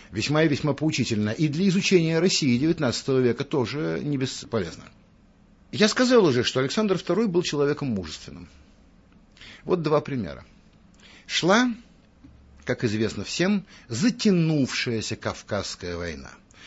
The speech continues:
Теперь мы должны были с вами хорошо знать историю Кавказской войны, но наша радиостанция к этим материалам обращалась, прежде всего в передачах Саулкина, еще будет обращаться, ибо изучение той Кавказской войны весьма полезно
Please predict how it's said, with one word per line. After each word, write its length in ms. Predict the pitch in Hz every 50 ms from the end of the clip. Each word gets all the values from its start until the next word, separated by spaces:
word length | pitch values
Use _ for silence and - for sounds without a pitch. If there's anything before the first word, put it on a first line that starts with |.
| - - - - - - - - - -
Теперь 260 | - 135 - 247 240
мы 140 | 214 196 185
должны 320 | 170 175 131 113 175 180
были 180 | 160 160 160 147
с 100 | 123 -
вами 220 | 143 156 147 147
хорошо 460 | 135 - 185 196 202 - - 285 262 208
знать 240 | 151 151 123 113 113
историю 420 | 110 - - 127 113 107 101 98
Кавказской 540 | 95 110 101 - - - 95 92 - - -
войны, 360 | 104 110 - 202 233 254 247
но 180 | 208 202 233 240
наша 280 | 185 185 208 196 -
радиостанция 720 | 175 147 135 123 117 110 - 170 185 196 - - 131 113 - - - - - - -
к 60 | -
этим 200 | 135 - - 117
материалам 540 | 113 113 - 120 110 107 113 107 101 98 101
обращалась, 600 | 98 92 98 101 95 - - - - - 170 -
прежде 260 | - - 110 104 101
всего 140 | - 117 95
в 40 | -
передачах 440 | - 107 95 95 92 92 85 - -
Саулкина, 520 | - - 120 180 220 240 208 - 135 107 107
еще 220 | 101 - - 220
будет 240 | 208 196 208 196 185
обращаться, 600 | 175 165 170 175 - - 175 170 - - 156 - - - - - - - - -
ибо 240 | 185 185 160 151 170
изучение 580 | - 123 131 160 - - 180 151 135 131 123
той 300 | - - - 139 127 113
Кавказской 580 | - - 123 - - - 196 196 - - - 214
войны 300 | 220 233 247 254 254 240
весьма 320 | 180 156 - - 156 135
полезно 560 | - - 107 101 107 151 190 214 233 233 233